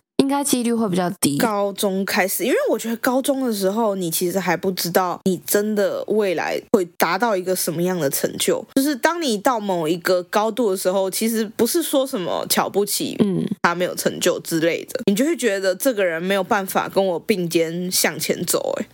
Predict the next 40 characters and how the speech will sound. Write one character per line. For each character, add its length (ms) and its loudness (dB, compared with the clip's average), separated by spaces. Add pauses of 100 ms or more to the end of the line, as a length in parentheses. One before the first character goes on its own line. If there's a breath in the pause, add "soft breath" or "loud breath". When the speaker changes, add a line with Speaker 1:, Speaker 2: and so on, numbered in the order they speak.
(140)
Speaker 1:
因 100 0
为 60 0
婚 220 0
姻 160 0
是 60 2
要 120 0
共 240 0
同 220 2
经 240 2
营 220 0
的。 300 0 (120)
Speaker 2:
对 180 4
啊， 260 0
如 180 2
果 240 0
就 120 -6
是 300 0
有 180 2
一 100 -4
个 140 2
人 220 0
一 120 -2
直 120 -2
在 200 2
往 220 -4
上 240 0
爬， 400 -2 (220 loud breath)
然 120 2
后 140 0
另 200 0
外 180 0
一 80 -2
个 100 0
人 540 -4
一 100 4
直 80 0
这 80 2
边 180 0
摆 200 0
烂， 400 -2